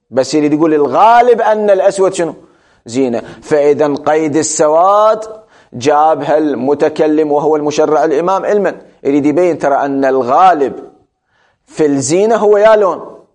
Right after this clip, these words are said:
الأسود، أما الكحل بغير الأسود في الغالب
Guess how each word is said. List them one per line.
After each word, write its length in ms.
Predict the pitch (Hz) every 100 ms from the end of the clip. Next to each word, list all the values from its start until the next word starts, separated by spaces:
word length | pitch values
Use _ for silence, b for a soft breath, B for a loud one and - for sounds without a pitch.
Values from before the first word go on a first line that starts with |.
| _ _ 117 _ _
الأسود، 680 | 147 127 104 95 92 95 95 -
أما 280 | 170 170 175
الكحل 420 | 170 214 175 160
بغير 320 | 175 208 226
الأسود 400 | 196 190 185 156
في 120 | -
الغالب 460 | 247 202 208 196 190